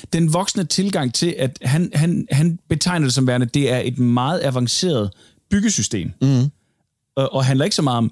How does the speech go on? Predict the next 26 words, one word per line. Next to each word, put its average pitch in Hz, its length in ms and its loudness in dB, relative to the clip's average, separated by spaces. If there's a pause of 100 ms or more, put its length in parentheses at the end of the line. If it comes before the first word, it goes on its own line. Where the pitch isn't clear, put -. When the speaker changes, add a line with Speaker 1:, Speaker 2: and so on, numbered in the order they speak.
(100)
Speaker 1:
fantasidelen. 117 920 -2 (360)
Og 135 120 -2
det 151 60 2
er 151 40 2
jo 143 60 -2
det 196 120 0
der, 175 200 0 (220)
det, 165 100 -2 (140)
det 180 120 0
der 170 100 0
limbo, 147 320 0
der 135 80 0
ligger 139 220 0
imellem, 131 420 0 (100)
at 123 160 -4
jeg 147 160 -2
jo 175 100 0
også 143 240 -2
som 101 220 -4
voksen, 117 300 -2
nu 123 100 0
hvor 113 120 -2
jeg 101 80 -2
er 101 60 -6
blevet - 160 -16
far, 135 360 -6